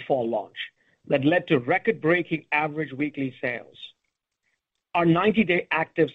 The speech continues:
Starbucks Rewards members reached a new record this quarter of nearly thirty-three million ninety-day active members, and setting records in spend per member and total member spend.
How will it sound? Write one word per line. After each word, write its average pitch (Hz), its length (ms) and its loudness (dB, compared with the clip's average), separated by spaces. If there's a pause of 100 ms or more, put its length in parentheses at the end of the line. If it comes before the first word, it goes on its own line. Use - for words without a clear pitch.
(160)
Starbucks 170 400 -2
Rewards 147 380 -2
members 131 400 -6 (1000)
reached 160 340 0
a 180 60 4
new 202 240 4
record 131 380 -4
this 123 140 -12
quarter 147 440 0 (460)
of 156 120 4
nearly 190 380 2 (140)
thirty-three 214 520 0
million 175 440 0
ninety-day 165 500 -2
active 147 340 -6
members, 135 420 -6 (640)
and 123 120 -2 (220)
setting 214 320 0
records 143 460 -2 (160)
in 135 120 -4 (140)
spend 175 480 -2 (500)
per 202 140 4
member 123 480 -4 (140)
and 156 160 0 (120)
total 220 300 0
member 131 380 -6
spend. - 320 -4